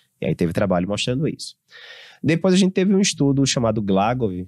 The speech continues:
em homenagem ao fenômeno de Glagov, de remodelamento negativo, aquela coisa toda, é... remodelamento positivo, na verdade, de que você usar um inibidor de P C S K nove também era capaz de diminuir o tamanho de placa aterosclerótica. Show,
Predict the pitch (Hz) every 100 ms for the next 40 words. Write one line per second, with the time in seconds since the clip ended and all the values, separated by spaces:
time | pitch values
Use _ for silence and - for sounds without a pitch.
0 | - 113 110 123 107 98 107 101 107 98
1 | - 95 95 95 92 85 104 101 87 87
2 | 90 98 95 92 90 90 - 92 90 -
3 | 92 87 92 92 92 87 95 104 - -
4 | - - _ 110 98 95 95 90 87 85
5 | - - 95 92 90 90 - 95 90 87
6 | 78 78 85 90 - _ _ _ 110 127
7 | 135 - 113 110 113 143 - _ _ _
8 | - 107 110 131 120 120 120 123 120 123
9 | 120 117 - 120 110 110 180 202 143 156
10 | 165 160 - 120 123 123 123 110 127 113
11 | 104 107 104 110 110 - 135 - - _
12 | _ _ - - 98 71